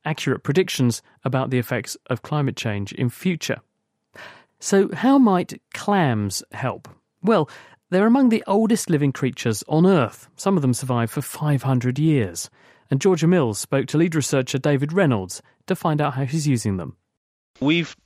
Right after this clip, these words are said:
Speaker 2: basically taken advantage of the fact that marine clams can live for an extraordinarily long period of time, for up to five hundred years. And as they grow, they basically lay down growth rings every year in the same way that trees do. You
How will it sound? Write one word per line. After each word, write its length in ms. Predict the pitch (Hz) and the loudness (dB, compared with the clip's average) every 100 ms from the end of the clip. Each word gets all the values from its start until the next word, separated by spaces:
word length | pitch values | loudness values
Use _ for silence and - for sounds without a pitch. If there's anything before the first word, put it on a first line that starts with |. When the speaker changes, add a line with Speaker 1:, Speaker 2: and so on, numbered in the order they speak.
| _ | _
Speaker 2:
basically 300 | - 156 - | -4 -2 -2
taken 300 | 123 160 151 | -2 -2 0
advantage 520 | 135 110 135 139 123 - | -2 0 -2 0 -4 -4
of 80 | |
the 80 | 110 | -6
fact 360 | 104 113 - - | -4 -4 -4 -6
that 180 | 110 110 | -4 -4
marine 480 | 110 120 143 135 113 | -2 0 2 0 -2
clams 540 | - 139 135 110 107 101 | -6 -2 -2 -2 -6 -8
can 220 | - 120 | -6 -2
live 120 | 123 | -2
for 160 | - 120 | -2 -2
an 80 | 113 | -2
extraordinarily 640 | - - 135 143 127 117 | -6 -4 0 0 0 -2
long 160 | 117 | -2
period 260 | 104 120 110 | -2 -2 -2
of 80 | 98 | -4
time, 400 | - 120 101 98 _ - - | -4 -2 -2 -6 _ -20 -8
for 40 | - | -6
up 80 | 120 | -6
to 80 | |
five 280 | 113 131 117 | -4 -2 -2
hundred 240 | 117 104 104 | -2 -4 -2
years. 280 | 110 95 - - - - | -2 -2 -6 -20 -20 -10
And 160 | - 139 | -4 -2
as 160 | 147 | 0
they 160 | 131 117 | 0 -2
grow, 480 | 120 143 117 101 101 | 0 0 2 0 -2
they 140 | - 110 | -4 -2
basically 500 | - 139 117 - 113 | 0 -2 -4 -4 -2
lay 260 | 110 117 | 0 0
down 320 | 113 110 104 101 | 0 0 -2 -4
growth 380 | 127 147 139 | -2 0 0
rings 280 | 110 101 101 | -4 -4 -2
every 220 | 110 104 | -4 -4
year 260 | 107 113 110 | -2 0 0
in 60 | 98 | -2
the 80 | |
same 240 | 98 110 104 | -4 -4 -2
way 180 | 98 101 | -2 -2
that 140 | 101 | -4
trees 300 | - 156 135 | -4 -2 -2
do. 140 | - | -2
You 80 | 80 | -6